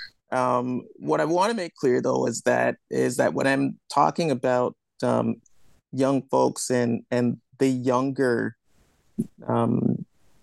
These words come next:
harms that we're seeing, it's not just limited to, um, folks exiting care, younger folks exiting care. Um,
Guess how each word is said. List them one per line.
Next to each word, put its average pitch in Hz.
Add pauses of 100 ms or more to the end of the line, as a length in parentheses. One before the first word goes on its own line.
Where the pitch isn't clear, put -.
(580)
harms 131
that 113
we're 139
seeing, 110 (300)
it's -
not 147 (300)
just -
limited 117
to, 110 (220)
um, 110
folks -
exiting 117
care, - (300)
younger 120
folks -
exiting 110
care. 117 (320)
Um, 117